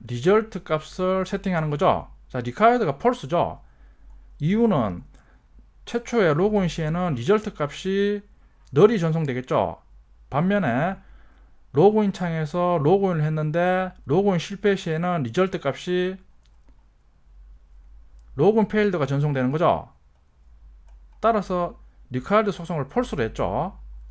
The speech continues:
자, 그리고 add object 메소드를 이용해서 리절트 속성명으로 이-, 전송된 리절트 값을 바인딩을 해서 로그인 창으로 넘기는 거죠.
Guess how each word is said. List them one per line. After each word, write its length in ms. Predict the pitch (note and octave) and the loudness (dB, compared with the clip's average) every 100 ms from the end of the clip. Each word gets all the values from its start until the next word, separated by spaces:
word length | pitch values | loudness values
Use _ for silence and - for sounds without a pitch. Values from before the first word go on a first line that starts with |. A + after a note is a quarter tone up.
| - - - - | -20 -20 -20 -10
자, 120 | - | -4
그리고 520 | F#3+ G3 G3+ G#3+ G#3+ - - - - | -2 0 0 0 -2 -10 -20 -20 -4
add 180 | G3+ G3+ | 0 2
object 340 | F#3 F3+ E3+ | 0 -2 -4
메소드를 580 | D3 D3+ E3+ D#3 D3+ D#3 - - | -4 -2 -4 -4 -4 -6 -12 -8
이용해서 640 | C#3 D3+ D3 C3 A2 G#2+ | -4 -4 -4 -2 -2 -2
리절트 440 | G#2+ A2+ E3+ E3 D3 | -4 -2 -2 -2 -8
속성명으로 600 | D3 - C#3+ B2+ C#3 A#2+ | -8 -8 -6 -4 -4 -6
이-, 200 | G#2 - - - - - | -8 -14 -20 -20 -20 -12
전송된 640 | - D3+ E3 E3 B2 A2 G#2+ | -4 -2 0 -2 -2 -2 -2
리절트 400 | A2 D3+ D3+ C#3+ | -2 -2 -4 -6
값을 640 | C3 - D#3 D#3 D#3+ D3+ | -8 -6 -2 0 -2 -2
바인딩을 500 | G#2+ A#2+ D#3+ D#3+ B2 | -4 -2 -2 -2 -4
해서 520 | A#2+ C#3+ D#3+ E3 D#3 - - - - - | -4 -2 -2 -2 -6 -18 -20 -20 -20 0
로그인 280 | D3 E3+ E3 | 2 2 0
창으로 200 | D3 A#2+ | -2 0
넘기는 300 | F#3 F3 A2 | 2 0 -2
거죠. 480 | F#2+ F#2+ C#3 F#3+ | -2 0 0 -2